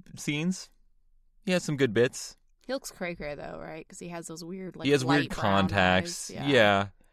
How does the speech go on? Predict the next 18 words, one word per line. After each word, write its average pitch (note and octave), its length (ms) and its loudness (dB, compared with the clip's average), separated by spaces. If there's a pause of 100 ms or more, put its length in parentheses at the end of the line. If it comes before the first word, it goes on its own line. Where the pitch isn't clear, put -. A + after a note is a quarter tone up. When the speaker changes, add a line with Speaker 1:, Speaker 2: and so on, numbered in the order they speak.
(200)
Speaker 1:
I G#3 80 0
think A3+ 140 -2
he F3+ 60 2
looks D3 200 -2
cool B2 240 2
that D2+ 160 0
way. C#2+ 300 -8 (520)
Um, E2 280 -12
Speaker 2:
Mm. - 80 -14
Speaker 1:
I A#2+ 40 -4
think A2+ 120 -2
he F#2+ 80 4
looks - 160 -2
pretty D#2+ 180 -2
cool E2 240 -4
in D#2 60 -4
these D2+ 160 -6
movies. D#2+ 420 -4